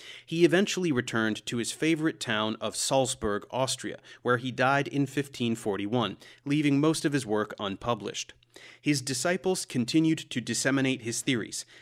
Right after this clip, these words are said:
and over the years after his death, the ideas of Paracelsus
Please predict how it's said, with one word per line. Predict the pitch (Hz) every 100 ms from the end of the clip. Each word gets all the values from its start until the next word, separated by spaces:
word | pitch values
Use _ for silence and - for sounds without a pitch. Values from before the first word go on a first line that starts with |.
| -
and | 117
over | 117 156 165
the | 135
years | 110 143 160 151 -
after | 113 - 113
his | 113 107
death, | 151 104 - - - -
the | 117
ideas | 110 117 110 160 160 151
of | - -
Paracelsus | - 135 127 147 165 - 104 -